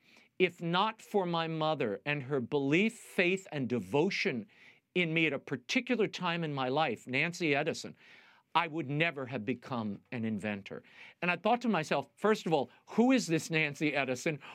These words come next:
What was the crisis in his life? And so then I started doing my research. Took me about four months. I visited all the places, the Edison lab, the birthplace.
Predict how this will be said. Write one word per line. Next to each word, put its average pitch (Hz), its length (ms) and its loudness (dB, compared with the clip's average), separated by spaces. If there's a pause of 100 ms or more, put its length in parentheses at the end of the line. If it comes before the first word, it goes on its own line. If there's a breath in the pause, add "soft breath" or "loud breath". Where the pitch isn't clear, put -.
(120)
What 185 260 4
was 214 160 2
the 170 140 2
crisis 180 560 0
in 160 100 2
his 135 220 -2
life? 165 280 2 (400 loud breath)
And 190 160 2
so 170 160 0
then 160 240 2
I 170 80 -2
started 123 420 -2
doing 117 180 0
my 101 100 -2
research. 98 540 -4 (180 loud breath)
Took 240 180 0
me 220 100 4
about 147 220 2
four 190 300 2
months. 165 440 -2 (260 loud breath)
I 147 80 0
visited 170 580 2
all 160 220 0
the 147 80 0
places, 160 520 -2
the 123 140 -4
Edison 156 360 -2
lab, 156 500 0
the 120 80 -4
birthplace. 175 840 2